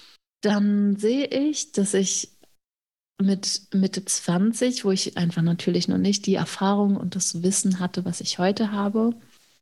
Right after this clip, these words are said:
einfach, ja, ganz viel versucht habe, diese Überlebensreaktionen in Gruppen zu vermeiden, beziehungsweise gehofft habe, dass sie nicht stattfinden.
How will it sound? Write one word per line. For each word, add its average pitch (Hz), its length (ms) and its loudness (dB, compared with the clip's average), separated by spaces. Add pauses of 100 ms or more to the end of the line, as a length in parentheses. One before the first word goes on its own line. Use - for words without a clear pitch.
(260)
einfach, 208 640 0 (1300)
ja, 214 260 2
ganz 214 360 0
viel 233 260 0
versucht 208 720 0
habe, 180 640 0 (100)
diese 208 240 2
Überlebensreaktionen 208 1120 0
in 202 40 -14
Gruppen 214 400 -4
zu - 200 -4
vermeiden, 202 960 0 (600)
beziehungsweise 202 500 0
gehofft 196 440 -4
habe, 196 640 2
dass 196 200 0
sie 196 100 2
nicht 185 360 0
stattfinden. 220 920 -2